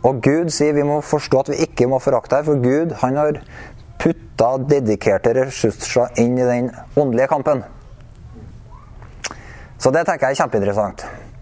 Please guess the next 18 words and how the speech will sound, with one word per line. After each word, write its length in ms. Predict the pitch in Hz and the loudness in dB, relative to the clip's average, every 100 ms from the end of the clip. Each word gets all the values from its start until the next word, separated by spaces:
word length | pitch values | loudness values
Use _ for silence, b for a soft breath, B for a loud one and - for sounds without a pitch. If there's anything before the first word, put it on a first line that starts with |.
| B B B B - | B B B B 0
Og 260 | 143 170 - - - - 117 | 0 0 -6 -16 -20 -6 0
det 100 | 160 175 | 2 2
for-, 180 | 185 - - - | -2 -4 -14 -2
det 220 | 147 170 180 147 | 0 2 0 0
er 140 | 175 - | -2 0
også 840 | 139 156 180 180 180 180 170 - 156 | 0 2 2 2 0 0 -2 0 -2
en 80 | 165 | -2
side 440 | - 180 135 139 139 | -2 0 2 2 0
her 400 | 135 139 143 147 | -2 0 -2 -2
med 260 | 131 131 139 | 0 2 2
den 140 | 143 | 0
åndelige 340 | 156 156 113 117 | 0 0 2 2
kampen 480 | 123 98 - 139 143 | 0 -2 0 0 0
som 220 | 139 139 143 143 143 120 | 0 0 0 -2 -2 0
man 200 | 143 143 | 0 0
kan 200 | 151 135 | 0 2
lese 360 | 131 160 - | 0 0 -2
om 240 | 165 160 | 0 0